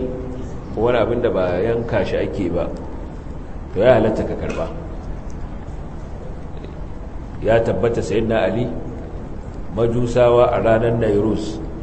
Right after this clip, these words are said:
su ne mutanen Farisa a wancan lokaci da suke bautar rana, wanda ke har yanzu ma ana, ana bautar ra-, ana, suke bautar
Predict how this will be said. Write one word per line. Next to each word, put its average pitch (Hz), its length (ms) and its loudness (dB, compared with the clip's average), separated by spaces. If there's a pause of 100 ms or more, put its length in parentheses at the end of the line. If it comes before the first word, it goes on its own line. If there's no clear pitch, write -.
su 113 100 -2
ne 113 100 2
mutanen 107 500 2
Farisa 117 400 4
a 80 80 0
wancan 107 260 -2
lokaci 110 460 -2 (260)
da - 80 -8
suke - 220 0
bautar 92 400 0
rana, 104 320 4 (400)
wanda 101 160 -4
ke - 140 -2
har 110 100 2
yanzu 101 260 2
ma 101 140 2
ana, 98 240 0 (100)
ana 98 200 -2
bautar 85 340 -2
ra-, 90 160 -2
ana, 107 240 0 (160)
suke - 240 -4
bautar 95 320 -2